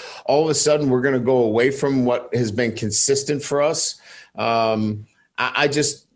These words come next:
you know, our, our guys are too smart for that. They know how to prepare. We'll go back out on the practice field and, and we'll prepare the right way, uh, and play a very gritty, tough,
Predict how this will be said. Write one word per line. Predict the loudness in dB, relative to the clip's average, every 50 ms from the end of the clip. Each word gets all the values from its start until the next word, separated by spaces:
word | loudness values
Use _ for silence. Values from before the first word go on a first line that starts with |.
| _ _ _
you | -2 0 0
know, | 0 0 0
our, | -2 -2 -2 -2 0
our | 0 0 0
guys | 0 2 2 2 2 0
are | 0 -2
too | -2 -2 -2 0
smart | 0 0 0 0 0 0 0 0
for | -2 -2 0
that. | 2 2 2 0 -2 -4 -4 0
They | 0 2 2
know | 2 2 2 2 0
how | 0 0 0 0
to | 0
prepare. | -2 -4 -6 -6 -2 0 2 2 2 4 2 2 0 -4 -8 -16 -20 -20 -16 -4
We'll | 0 2 2 2 2
go | 2 2
back | 2 2 0 0 2 0
out | 0 2 0
on | 0 -2
the | -2
practice | -2 -2 -2 0 -2 -2 -4 -4 -4 -4 -2
field | -2 0 2 2 2 2 0 -2 -4 -8 -8 -6
and, | -4 -2 -2 0 -2 -2 -2 -4
and | -4 -4 -2 -2 0 0
we'll | 0 0 0 0 -2
prepare | -4 -6 -4 0 0 2 2 2
the | 2 2 2
right | 2 2 2 2 2
way, | 2 2 2 4 2 2 0 -4 -8 -14 -18 -20 -16 -6 -4
uh, | -2 -2 0 0
and | 0 -2
play | 0 0 2 2 2 2
a |
very | 2 2 4 4 4 2
gritty, | 0 -4 -4 0 2 4 4 4 2 0 -4 -6 -8
tough, | -8 -4 -2 0 0 0 -2 -4 -8 -12 -14